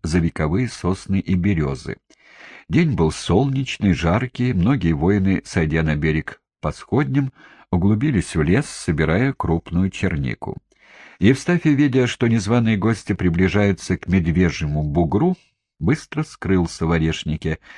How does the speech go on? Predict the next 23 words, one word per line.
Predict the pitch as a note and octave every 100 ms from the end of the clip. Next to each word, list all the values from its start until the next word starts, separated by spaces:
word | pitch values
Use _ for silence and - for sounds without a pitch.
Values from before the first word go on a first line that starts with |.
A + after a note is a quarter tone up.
| - _
и, | F#2
прихрамывая, | - D#2+ - D2+ A#2+ D#3 D#3+ D#3
побежал | D#3 F2 D2+ D2 D2+ G#2+ D3+
по | - F2+
знакомым | D#2+ D2 - G2 F2 D2+
ему | D2+ D2+
тропкам | D2+ - - C#3 - C3+ B2
к | -
своему | - D#2+ D2 D2 G2
посёлку. | G2 - - A#1+ A1+ - A1 - _ _ _ _ _ - _ _ _
Старшину | - - B2 - D#3+ E3+
Пелгусия | - D3 D3 D#3+ D#3+ - C#3
крайне | - C#3 B2+ C3
встревожила | - G2 A2+ C3 A2+ A#2
нежданная | A2+ G#2 D#2+ G#2 A#2 G#2+ G2+
весть | G2 A#2 -
о | G#2
прибытии | - F2 D2 A#2+ - G#2+ -
иноземных | F#2 F2 E2+ F2+ F2 -
кораблей. | - A#2 B2 D#2+ A#1 - _ _ - - _ _
Следом | - C#3 B2+ G2+
за | D#2+ -
Евстафием, | F2 - - D#2 D2+ - A2 B2+